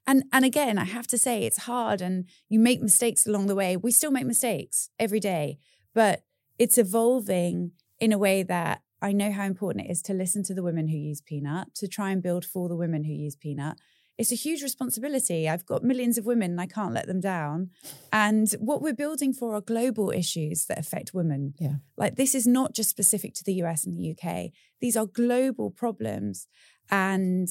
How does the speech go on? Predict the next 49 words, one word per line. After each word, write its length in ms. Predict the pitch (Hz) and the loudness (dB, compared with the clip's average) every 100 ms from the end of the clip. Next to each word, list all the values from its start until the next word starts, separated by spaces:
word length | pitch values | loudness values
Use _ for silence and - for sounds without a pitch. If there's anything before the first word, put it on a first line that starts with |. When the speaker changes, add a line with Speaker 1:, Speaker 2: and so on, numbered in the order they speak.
| - | -2
Speaker 1:
um, 380 | 196 190 185 175 - | -2 0 0 -2 -2
even 280 | 254 262 240 | 0 2 2
just 260 | 233 - - | 2 -2 -2
to 60 | |
have 260 | 180 190 190 202 | -6 -6 -6 -8
a 40 | |
tiny 460 | 185 - 226 202 196 | -8 -6 -4 -4 -4
part 460 | 185 185 - - _ _ _ _ | -6 -6 -4 -6 _ _ _ _
in 520 | - 185 185 180 180 - _ _ _ - | -2 2 2 2 0 -2 _ _ _ 2
giving 320 | 226 190 190 | 4 4 2
women, 520 | 190 180 175 170 170 - | 2 2 0 0 -4 -4
um, 580 | 175 165 160 165 160 - - | -2 0 -2 -2 -4 -8 -12
uh, 220 | - - - _ _ - | -12 -12 -14 _ _ -12
routes 560 | 185 196 196 - - - | -4 0 0 2 0 2
to 300 | 185 160 160 | 0 -2 -4
change, 720 | - 233 214 208 208 196 - | -4 -2 0 0 -2 -2 -6
to 200 | - - | -8 -6
amplify 400 | 190 185 175 170 | -4 -4 -4 -2
their 120 | 160 | -2
voices, 600 | 160 170 165 - 139 131 - | -2 -4 -4 -4 -4 -6 -6
i-, 160 | 87 - | -8 -6
is 200 | 170 151 | -4 -2
just 300 | - 151 - - | -2 -4 -4 -6
a 40 | |
huge 320 | 156 92 90 | -8 -8 -10
honour. 280 | - - - - _ _ - | -10 -10 -12 -16 _ _ -2
Speaker 2:
We're 100 | 175 | 4
listing 500 | 190 247 - 196 151 | 6 6 6 4 2
all 280 | - 175 175 | 2 4 6
those 180 | 160 147 | 6 6
amazing 300 | 151 143 147 | 6 4 2
things 200 | 151 139 | 0 -2
that 100 | - | -2
you 100 | 143 | -2
do 120 | 147 | 0
for 140 | 139 | -2
women, 340 | 139 143 139 139 | 0 2 4 2
which 200 | - 156 | -2 -6
is 60 | |
vital. 500 | - 156 151 147 135 | -4 0 2 2 2
And 100 | 139 | 2
also, 240 | 226 370 175 | 2 2 0
you 260 | 156 185 202 | 0 -2 -2
had 160 | 226 | -2
your 60 | 202 | -2
finger 260 | 214 175 | 0 2
on 60 | 151 | 2
the 60 | 143 | 0
pulse 480 | 185 143 151 - | 2 2 0 -6